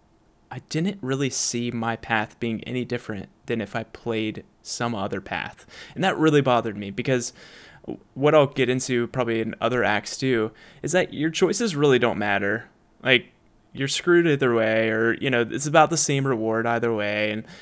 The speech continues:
and besides the main different endings, which are pretty easy to get them all, like, it's, it's not like,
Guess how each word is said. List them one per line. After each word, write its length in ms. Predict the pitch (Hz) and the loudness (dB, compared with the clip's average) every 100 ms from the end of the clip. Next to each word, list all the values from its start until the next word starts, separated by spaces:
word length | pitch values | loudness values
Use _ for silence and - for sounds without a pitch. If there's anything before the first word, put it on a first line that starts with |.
| - | -10
and 320 | - 131 131 - _ _ _ - | -2 0 -2 -6 _ _ _ -6
besides 600 | 135 - 143 147 170 - | -4 0 2 2 -2 -4
the 260 | - 123 113 _ - | 0 0 0 _ -12
main 480 | 110 117 113 127 127 | -6 -4 -2 -2 -2
different 400 | 120 120 127 - | -4 -6 -8 -8
endings, 600 | 110 110 147 190 196 - - _ _ _ _ _ _ _ - | -6 -2 -2 -2 -4 -8 -12 _ _ _ _ _ _ _ -16
which 180 | - 139 | -8 -4
are 60 | 151 | -2
pretty 260 | 165 190 139 | 0 0 0
easy 400 | 110 127 127 117 110 - | 0 -2 -2 -4 -6 -10
to 120 | - | -12
get 360 | 101 - 101 - | -12 -10 -10 -10
them 160 | - | -14
all, 340 | - 107 98 104 | -10 -6 -6 -4
like, 140 | 120 | 0
it's, 220 | 123 - - - - - | 0 -2 -10 -18 -14 -4
it's 320 | 131 - - | -2 -2 -2
not 320 | 143 147 - | -2 -2 0
like, 300 | 123 117 - | 0 0 -4